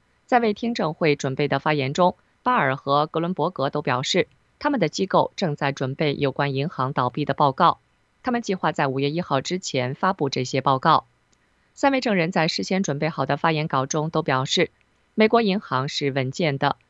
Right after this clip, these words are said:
他们将准备在必要时进行干预，以确保金融体系安全。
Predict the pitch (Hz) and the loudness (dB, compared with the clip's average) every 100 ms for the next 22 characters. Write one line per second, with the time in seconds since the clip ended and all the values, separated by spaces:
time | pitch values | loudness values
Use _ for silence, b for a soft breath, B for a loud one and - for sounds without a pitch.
0 | _ - 214 208 202 170 131 143 - 143 | _ -2 0 2 0 -2 -2 -4 -2 -4
1 | - 147 135 143 131 139 147 139 139 147 | 0 0 2 0 -4 -4 -6 -6 -6 0
2 | 185 196 190 - _ - 175 160 - 143 | 0 2 0 0 _ -2 -2 0 -2 0
3 | 131 127 - 156 135 139 - 131 147 - | 0 0 -4 -4 -4 -4 -4 -4 -2 0
4 | 175 185 143 131 | 0 0 2 0